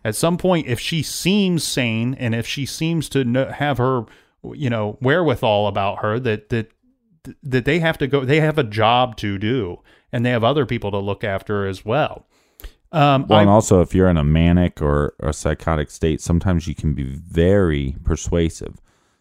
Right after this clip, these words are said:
Speaker 2: So, does that make any sense at all?
Speaker 1: We, oh, yeah. Well, and,
Speaker 2: So,
Speaker 1: and,
Speaker 2: so,
Speaker 1: and, and
Speaker 2: so,
Speaker 1: you're exactly right
Speaker 2: so
Speaker 1: here.
Speaker 2: you're having this, uh, manic, you know, a, attack, basically, and you're in this manic state, and you have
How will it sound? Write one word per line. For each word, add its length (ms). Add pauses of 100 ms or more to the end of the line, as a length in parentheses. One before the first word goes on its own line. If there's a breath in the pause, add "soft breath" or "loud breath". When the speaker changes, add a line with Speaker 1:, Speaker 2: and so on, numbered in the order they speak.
Speaker 2:
So, 440 (1500)
does 180
that 100
make 180
any 160
sense 260
at 100
all? 260 (340)
Speaker 1:
We, 160
oh, 180
yeah. 320
Well, 200
and, 140
Speaker 2:
So, 100
Speaker 1:
and, 100
Speaker 2:
so, 100
Speaker 1:
and, 100
and 80
Speaker 2:
so, 140
Speaker 1:
you're 100
exactly 460
right 220
Speaker 2:
so 160
Speaker 1:
here. 100
Speaker 2:
you're 140
having 240
this, 200 (360)
uh, 260
manic, 580 (420)
you 100
know, 260 (340 loud breath)
a, 260
attack, 640
basically, 580 (320 soft breath)
and 140
you're 100
in 80
this 200
manic 360
state, 560 (280)
and 260
you 180
have 560